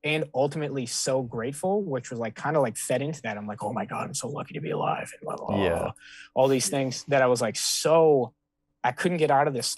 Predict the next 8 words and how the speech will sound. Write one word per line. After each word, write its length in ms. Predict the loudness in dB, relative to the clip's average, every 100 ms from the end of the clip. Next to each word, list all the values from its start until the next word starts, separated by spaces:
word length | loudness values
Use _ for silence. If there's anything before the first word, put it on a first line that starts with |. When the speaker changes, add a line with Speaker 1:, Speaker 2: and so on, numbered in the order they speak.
| -8
Speaker 1:
like, 220 | -10 -10
feedback, 680 | -10 -6 -2 0 2 2 2
negative 440 | 2 4 4 2
feedback 440 | 0 -2 -2 -2 -4
loop 180 | -6 -6
in 80 |
my 120 | -8 -2
head 320 | 2 2